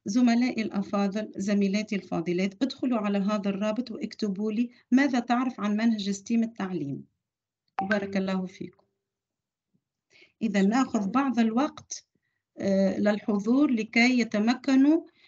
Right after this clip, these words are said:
آه، ممكن تمسحوا الباركود إذا أنتوا عندكم هاتف جوال أو داخل من البي سي وهاتف جوال في نفس الوقت. تمسح الباركود وتدخل على الرابط وتكتب لي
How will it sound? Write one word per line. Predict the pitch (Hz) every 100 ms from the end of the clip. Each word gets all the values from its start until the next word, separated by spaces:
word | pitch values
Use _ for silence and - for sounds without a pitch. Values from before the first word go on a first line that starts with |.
| _ -
آه، | 208 202
ممكن | 214 247 262 269 247 226 - 196
تمسحوا | 240 233 214 214
الباركود | 202 196 196 196 220 226 -
إذا | - 190 196 185
أنتوا | 208 214 - 208
عندكم | 180 190 190 196 190 180
هاتف | 180 190 190
جوال | 180 185 180 202
أو | 190 180
داخل | 190 202 196 190
من | 185
البي | 175 180 190
سي | 190 - 226
وهاتف | 190 196 196
جوال | 175 180 180 196 196
في | 92
نفس | 92 185 190
الوقت. | 185 208 294 - _ _ _ _ _ _ _
تمسح | 233 226 226 -
الباركود | 196 196 196 196 262 285 302 - _ _ _ _ _ _
وتدخل | 208 226 240 - - 233
على | 202 202
الرابط | 190 202 214 220 -
وتكتب | - - - 233 208
لي | 208 262